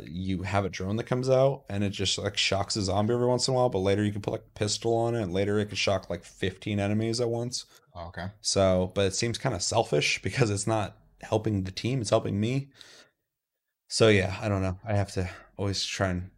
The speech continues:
Speaker 1: I'm always trying to find a, a class that's more beneficial for the team than just protecting me in a game like that, especially with how hectic that game can get.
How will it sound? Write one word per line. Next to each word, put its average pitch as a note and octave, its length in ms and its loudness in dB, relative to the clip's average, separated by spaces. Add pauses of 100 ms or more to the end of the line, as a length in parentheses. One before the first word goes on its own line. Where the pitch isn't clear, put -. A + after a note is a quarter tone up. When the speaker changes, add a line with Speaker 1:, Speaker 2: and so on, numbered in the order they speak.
(140)
Speaker 1:
I'm A#2 100 2
always C3+ 160 4
trying C#3 160 4
to G2+ 80 -6
find G2+ 340 0
a, F2+ 300 0
a F2+ 60 -6
class F2+ 400 -2
that's - 160 -10
more F2+ 100 -4
beneficial F2 540 -6
for - 120 -10
the E2 120 -6
team E2 400 -6
than E2+ 180 -6
just - 460 -10
protecting F2+ 520 -4
me E2+ 140 -4
in E2+ 80 -4
a D#2+ 60 -8
game E2 260 -6
like D#2+ 280 -12
that, D#2+ 300 -10
especially G2+ 460 2
with F2+ 160 -2
how F2+ 140 -4
hectic E2+ 400 -8
that E2 180 -12
game C#2+ 200 -10
can F#2 160 -14
get. - 200 -18